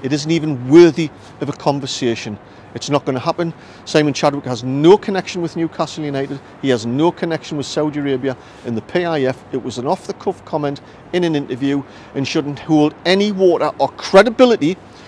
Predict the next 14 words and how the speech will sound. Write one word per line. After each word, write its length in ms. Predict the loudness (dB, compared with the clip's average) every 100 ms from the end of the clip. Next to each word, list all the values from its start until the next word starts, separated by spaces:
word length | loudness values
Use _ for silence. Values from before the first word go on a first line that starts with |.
| -6
with 180 | -4 0
anybody 600 | 0 0 0 2 2 0 -4 -20 -20 -14
tempted 560 | -2 0 0 0 -2 -4 -12 -20 -20 -18 -2
to 280 | 4 4 2
try 260 | -6 -4 -4
and 60 | 0
generate 480 | 0 2 2 2
some 160 | 0 -2
interest 460 | -2 -2 -4 -4 -6
in 80 |
this 120 | -8 -8
particular 360 | -10 -8 -8
conversation. 640 | -8 -8 -8 -8 -8 -10 -16
It's 120 | -18